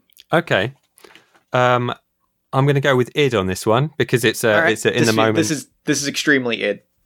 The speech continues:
Speaker 1: Flight or fight. Uh, talented engineer, I don't think is gonna work at all. Uh, pessimistic only stands to make the, uh, as a, as a plot element, only stands to make this worse in my head than it is. So, um,
Speaker 2: Mm,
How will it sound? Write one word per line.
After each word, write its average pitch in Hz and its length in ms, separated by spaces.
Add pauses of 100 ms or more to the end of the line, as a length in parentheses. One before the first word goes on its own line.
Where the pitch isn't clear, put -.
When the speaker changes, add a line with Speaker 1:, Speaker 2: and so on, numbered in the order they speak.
(260)
Speaker 1:
Flight 107 260
or 104 100
fight. 107 420
Uh, 107 720 (580)
talented 151 420
engineer, 117 460
I - 20
don't 104 180
think 110 120
is - 60
gonna 101 140
work 98 280
at - 160
all. 117 320 (320)
Uh, 107 640 (2000)
pessimistic 135 680
only 104 240
stands 107 380
to 110 100
make 101 280
the, 98 260
uh, 98 180
as 104 180
a, 101 200
as 104 120
a 101 80
plot 110 300
element, 98 320
only 107 220
stands 107 340
to 110 80
make 104 220
this 101 120
worse 104 400
in 101 80
my 98 160
head 117 260
than 95 120
it 95 100
is. 107 280
So, 98 340
um, 98 140
Speaker 2:
Mm, 285 300